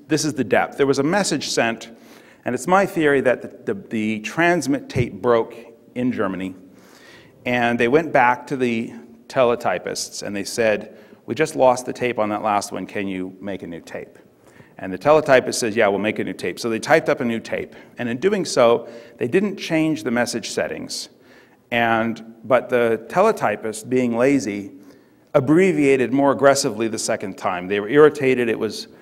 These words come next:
it was late in the evening, it was time to go home, and so they said, "We gotta get through this as fast as possible," and it's, like, five hundred thirty-six characters shorter the second time they type it up. Now, these are very long messages.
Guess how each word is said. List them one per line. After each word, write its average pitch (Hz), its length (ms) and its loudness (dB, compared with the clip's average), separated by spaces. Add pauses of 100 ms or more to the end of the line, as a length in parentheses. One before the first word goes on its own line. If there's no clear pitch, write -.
(180)
it 127 100 0
was 117 200 -2
late 143 220 6
in 131 80 4
the 123 80 2
evening, 110 520 -2
it 107 60 -6
was 101 140 -12
time 143 240 0
to 139 60 0
go 123 120 2
home, 98 380 -4 (600)
and 110 140 -6
so 123 140 0
they 113 120 0
said, 110 360 2
"We 110 100 -10
gotta 117 200 2
get 110 180 -2
through 117 140 -6
this 104 180 -8
as 90 80 -14
fast 107 300 -2
as - 80 -14
possible," 92 540 -2
and 98 140 -8
it's, 98 200 -10
like, 101 160 -2
five 147 320 2
hundred 123 320 -4
thirty-six 107 480 -4
characters 101 360 -2
shorter 104 600 -6 (340)
the - 80 -14
second 120 320 -4
time 98 240 -8
they 92 100 -6
type 92 300 -8
it 92 80 -6
up. 85 100 -4
Now, 95 100 -8
these 147 160 -10
are 117 140 -4
very 127 220 2
long 107 240 0
messages. - 500 -10